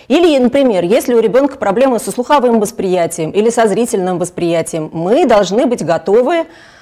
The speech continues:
предоставить ему современные технические средства реабилитации и не просто дать ему этот слуховой аппарат, но и знать, как он им пользуется, и знать, как нам ему помогать, если ребёнок, э,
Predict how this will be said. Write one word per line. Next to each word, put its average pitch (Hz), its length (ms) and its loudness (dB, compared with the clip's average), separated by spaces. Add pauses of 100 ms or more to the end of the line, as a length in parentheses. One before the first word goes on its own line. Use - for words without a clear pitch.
(400)
предоставить 247 680 0
ему 277 520 0 (180)
современные 226 720 0
технические 233 580 -2
средства 262 300 -4
реабилитации 208 920 0 (540)
и 247 60 2
не 277 140 2
просто 285 720 2 (600)
дать 180 520 0
ему 190 240 2
этот 196 180 -2
слуховой 220 460 2
аппарат, 185 380 0
но 220 100 0
и 262 60 2
знать, 269 340 -2 (120)
как 285 240 -2
он 262 140 2
им 247 120 0
пользуется, 185 600 -4
и 202 180 -2
знать, 214 500 -2 (560)
как 233 300 0
нам 202 380 2
ему 170 240 -2
помогать, 175 500 -2
если 165 200 -6
ребёнок, 202 480 -4 (200)
э, 160 360 -2